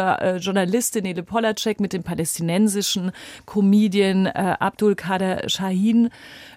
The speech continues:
Das habe ich jetzt, glaube ich, schon dreimal durchgelesen, weil dieses Interview über Identität, es dreht sich um Identität, auch palästinensische Identität, es dreht sich um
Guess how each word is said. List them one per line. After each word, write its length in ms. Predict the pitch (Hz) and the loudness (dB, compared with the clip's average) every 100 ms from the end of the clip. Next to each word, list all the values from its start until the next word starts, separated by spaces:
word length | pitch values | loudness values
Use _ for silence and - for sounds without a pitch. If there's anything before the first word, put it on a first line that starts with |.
| - | -4
Das 160 | 196 | -2
habe 120 | 208 | -2
ich 80 | 214 | -2
jetzt, 120 | 208 | -4
glaube 160 | - 202 | -2 -2
ich, 60 | - | 0
schon 180 | 202 | 0
dreimal 420 | 190 160 175 196 190 | 0 0 0 0 0
durchgelesen, 800 | 196 - 196 190 190 202 196 185 | -2 -2 -2 0 2 2 2 -2
weil 420 | - 165 180 208 | -4 -2 2 2
dieses 320 | 196 196 185 - | 0 -2 -4 -4
Interview 680 | 202 214 214 196 196 196 196 - | -2 0 0 0 0 2 0 -2
über 400 | 190 190 185 185 - - - - | 0 2 2 -2 -6 -18 -18 -8
Identität, 920 | - 214 202 202 202 - 220 233 226 - | 0 2 4 2 -2 -2 0 2 0 -4
es 100 | - | -6
dreht 200 | - 226 | -2 -2
sich 180 | - - | -2 0
um 140 | 220 | 2
Identität, 720 | 233 208 196 190 190 - 226 | 4 2 0 0 -2 -2 -2
auch 100 | - | -2
palästinensische 760 | - 196 185 190 190 208 214 - | -2 -2 -2 0 0 0 -2 -4
Identität, 760 | - 185 185 185 196 196 214 | -2 0 0 0 -2 0 -2
es 100 | - | -2
dreht 240 | - 202 208 | -2 -2 -2
sich 180 | 202 - | -4 -2
um 200 | 196 | -2